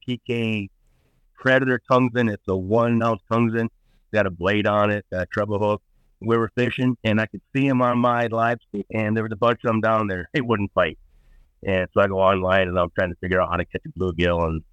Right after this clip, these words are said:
first thing it said is, "Lighten up your line, you know, go to, like, a two pound test." And I did that, and I think our P K Predator tungsten was a little too big, so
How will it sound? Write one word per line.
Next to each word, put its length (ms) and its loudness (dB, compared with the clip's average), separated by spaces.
first 160 -2
thing 140 -2
it 120 -6
said 160 0
is, 180 -6
"Lighten 340 0
up 160 -4
your 160 -4
line, 420 2
you 60 -2
know, 100 -2
go 140 -2
to, 60 -4
like, 120 0
a 140 -14
two 180 -4
pound 240 2
test." 220 -2
And 120 -8
I 100 4
did 260 0
that, 480 2
and 280 -4
I 80 -2
think 200 0
our 420 0
P 300 -6
K 200 -2
Predator 340 -2
tungsten 560 0
was 160 -2
a 40 -10
little 180 -2
too 240 -12
big, 220 0
so 460 0